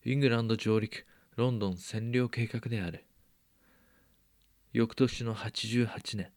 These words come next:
アルマダの海戦として有名な戦いで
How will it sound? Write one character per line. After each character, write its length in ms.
ア 100
ル 120
マ 120
ダ 120
の 140
海 240
戦 200
と 80
し 100
て 100
有 240
名 180
な 80
戦 420
い 60
で 160